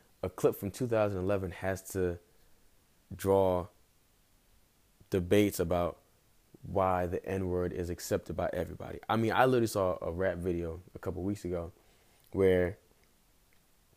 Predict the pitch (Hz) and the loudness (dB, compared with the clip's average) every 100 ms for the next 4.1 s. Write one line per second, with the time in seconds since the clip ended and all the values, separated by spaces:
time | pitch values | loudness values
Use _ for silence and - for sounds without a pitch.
0 | _ _ _ - - 104 101 92 90 90 | _ _ _ -20 -2 2 4 4 4 2
1 | - 87 85 - 85 85 85 - _ _ | -2 -4 -4 -4 -4 -6 -8 -12 _ _
2 | _ _ _ _ _ _ _ 98 104 - | _ _ _ _ _ _ _ -2 -2 -2
3 | 95 92 87 87 87 76 90 92 101 90 | -2 0 2 2 0 0 0 2 2 0